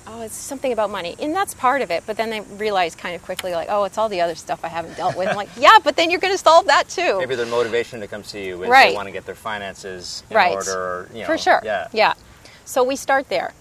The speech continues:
Speaker 1: Okay, now once I have the proper psychological foundation in place, then I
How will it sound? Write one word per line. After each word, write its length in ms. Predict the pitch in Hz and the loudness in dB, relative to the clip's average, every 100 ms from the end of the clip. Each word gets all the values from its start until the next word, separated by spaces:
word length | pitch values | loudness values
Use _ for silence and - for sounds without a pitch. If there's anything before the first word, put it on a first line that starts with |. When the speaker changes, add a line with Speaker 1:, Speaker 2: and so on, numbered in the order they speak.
| - | -12
Speaker 1:
Okay, 200 | - 185 | -8 -6
now 180 | 220 285 | -4 -4
once 220 | 359 330 | -4 -6
I 40 | |
have 140 | 285 240 | -6 -6
the 80 | 208 | -8
proper 520 | - 208 208 190 185 | -8 -6 -4 -6 -8
psychological 640 | - 190 185 185 180 165 | -8 -6 -4 -4 -6 -10
foundation 500 | 180 180 175 165 - | -12 -10 -8 -8 -8
in 120 | 175 165 | -12 -8
place, 420 | 196 165 - - - - - - - | -8 -8 -10 -20 -20 -20 -20 -20 -10
then 340 | 220 220 226 240 208 | -6 -6 -6 -8 -8
I 380 | 190 185 180 | -6 -6 -8